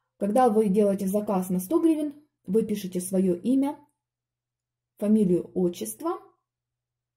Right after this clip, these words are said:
Каждый раз, когда делаете покупку. И когда ваши покупки выходят на тысячу гривен, вам опять-таки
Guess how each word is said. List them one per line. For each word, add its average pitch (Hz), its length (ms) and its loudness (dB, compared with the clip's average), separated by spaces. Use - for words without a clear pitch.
Каждый 226 340 4
раз, 302 240 0
когда 214 280 0
делаете 220 380 0
покупку. 180 520 -4
И 185 120 -4
когда 214 520 -2
ваши 208 320 -2
покупки 196 480 -6
выходят 190 580 -2
на 196 140 -6
тысячу 196 340 -6
гривен, 339 400 0
вам 190 320 -2
опять-таки 214 760 -8